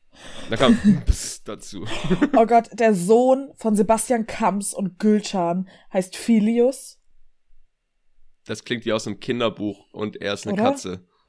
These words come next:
Speaker 2: Ja, also ich weiß nicht. Und die, ah ja, stimmt, Gülcan und Sebastian Kamps hatten doch diese, die hatten doch auch diese Reality-Hochzeit.
Speaker 1: Irgendwas war da,
Speaker 2: Diese
Speaker 1: ja, es klingelt gerade
Speaker 2: ja,
Speaker 1: wieder. Boah,
Speaker 2: diese
Speaker 1: ey, aber weißt, hast du früher,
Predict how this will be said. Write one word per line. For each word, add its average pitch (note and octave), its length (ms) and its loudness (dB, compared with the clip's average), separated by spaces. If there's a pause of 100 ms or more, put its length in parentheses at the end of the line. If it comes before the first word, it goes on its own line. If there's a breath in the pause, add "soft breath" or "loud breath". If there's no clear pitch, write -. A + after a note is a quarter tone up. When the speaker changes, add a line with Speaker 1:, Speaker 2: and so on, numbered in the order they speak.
(460)
Speaker 2:
Ja, - 200 -10 (420 loud breath)
also G#3 200 -2
ich F#3+ 120 -4
weiß G3+ 160 0
nicht. G3 160 -8
Und G#3 140 -2 (260 loud breath)
die, - 140 -10
ah C4 100 -4
ja, D4 160 -4
stimmt, C4+ 300 -6
Gülcan C4+ 460 -2
und A3+ 240 -2
Sebastian A#3+ 420 -2
Kamps A#3+ 180 -10
hatten A#3 220 -10
doch A#3+ 160 -2
diese, A3+ 280 0 (140)
die E4+ 140 2
hatten - 260 -6
doch - 200 -4
auch D#4+ 160 0
diese D4+ 260 2
Reality-Hochzeit. G#3+ 1300 -2
Speaker 1:
Irgendwas D3+ 460 2
war B2 160 4
da, B2 80 4
Speaker 2:
Diese G#2+ 120 6
Speaker 1:
ja, A2+ 120 2
es A#2 160 -2
klingelt C3 340 -2
gerade G#2 260 2
Speaker 2:
ja, G2+ 80 2
Speaker 1:
wieder. G2 200 0
Boah, A#2+ 280 4
Speaker 2:
diese A#3+ 340 0
Speaker 1:
ey, A#2+ 80 2
aber B2+ 200 2
weißt, C#3 340 -2
hast C3+ 220 -4
du F3 60 -8
früher, D#3 400 0